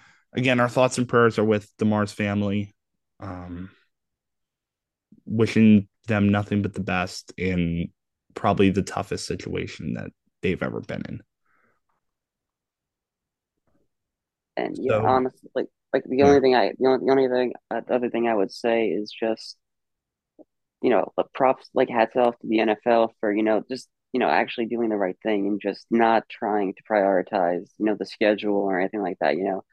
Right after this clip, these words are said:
Speaker 2: This, some things are bigger than the sport, you know, like, this is a
Speaker 1: And
Speaker 2: person's life. And I'm
Speaker 1: and
Speaker 2: glad that for a moment, you know, like, I feel like the entire, everyone, the entire sports industry is just, you know, collectively taking a moment to, to,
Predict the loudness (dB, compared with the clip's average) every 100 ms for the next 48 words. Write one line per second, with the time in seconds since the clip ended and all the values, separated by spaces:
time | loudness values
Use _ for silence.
0 | _ _ 2 2 2 -14 -12 0 2 4
1 | 4 4 2 0 _ 2 4 4 2 -2
2 | -8 -6 -4 0 0 0 -2 _ -4 0
3 | 0 0 -4 -20 -6 -2 4 4 4 -2
4 | 0 2 2 -2 _ _ -2 0 4 8
5 | 6 6 2 0 _ _ _ 0 2 4
6 | 2 0 -2 -4 0 0 0 -2 _ _
7 | _ _ -4 -4 0 0 -2 _ -6 -4
8 | 0 2 4 2 -2 _ _ _ _ _
9 | 0 2 2 2 0 -2 -4 0 0 0
10 | -4 -4 -2 -4 -4 -4 -4 -2 -4 -4
11 | 0 0 0 0 0 2 0 0 0 2
12 | 2 2 0 -2 -8 -16